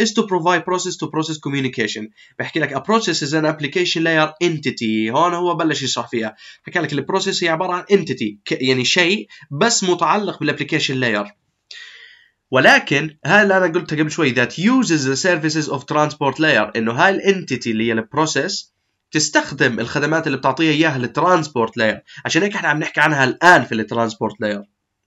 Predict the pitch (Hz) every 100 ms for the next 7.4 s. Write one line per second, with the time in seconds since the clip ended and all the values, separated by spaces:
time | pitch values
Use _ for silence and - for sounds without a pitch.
0 | _ - - - - 156 160 202 160 151
1 | 240 226 185 156 202 170 175 175 185 170
2 | 160 156 175 160 - 156 151 160 160 131
3 | 123 151 143 135 123 170 151 110 113 -
4 | - - - 143 151 214 202 165 175 160
5 | - 180 147 196 208 180 151 147 143 123
6 | 131 175 202 170 160 156 - 151 139 135
7 | 156 151 156 120